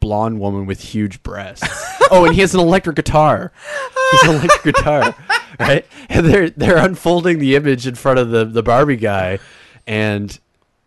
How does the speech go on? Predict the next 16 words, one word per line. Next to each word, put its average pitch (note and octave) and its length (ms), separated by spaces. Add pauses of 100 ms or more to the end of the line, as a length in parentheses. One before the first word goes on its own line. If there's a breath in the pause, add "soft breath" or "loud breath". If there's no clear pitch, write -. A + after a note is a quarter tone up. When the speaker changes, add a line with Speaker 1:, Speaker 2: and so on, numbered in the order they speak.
(200)
Speaker 1:
he E3 240
immediately A#2 840
is, G2+ 220
like, G2+ 300 (100)
terrified F#2 720
by F2+ 220
it. F2+ 220 (460)
But C3 160
there's, C#3 220
like, D3+ 140
a C3+ 40
subculture D3 840
in A#2 280
Japan B2+ 600
where, G#2+ 520 (720)
um, G2 480